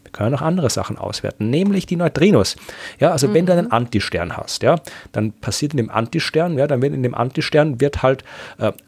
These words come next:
Speaker 1: Antiwasserstoff zu Antihelium fusioniert. Ja, und dabei entsteht Energie, also keine Antienergie und kein Antilicht, also das ist ja keine Materie, also da steht Licht, aber, äh,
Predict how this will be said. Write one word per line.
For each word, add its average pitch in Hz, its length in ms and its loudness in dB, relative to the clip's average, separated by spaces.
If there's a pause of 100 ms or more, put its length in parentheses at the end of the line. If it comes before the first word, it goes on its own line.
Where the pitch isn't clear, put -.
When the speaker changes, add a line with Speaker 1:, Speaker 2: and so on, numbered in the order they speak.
Speaker 1:
Antiwasserstoff 127 1400 0
zu - 300 -4
Antihelium 127 1080 2
fusioniert. 90 640 -4 (880)
Ja, 135 60 -2
und 143 180 -8 (220)
dabei 104 320 2
entsteht 107 480 0 (100)
Energie, 104 460 4
also 98 220 -8 (300)
keine 92 280 0
Antienergie 135 560 0
und 98 140 0
kein 87 280 -4 (120)
Antilicht, 127 600 2
also - 160 -6
das - 180 -10
ist - 120 -8
ja 95 140 -2 (200)
keine 104 180 -8
Materie, 127 360 4
also 131 160 2
da 92 60 2
steht - 320 -6
Licht, 143 340 2 (420)
aber, 143 320 4
äh, 123 100 0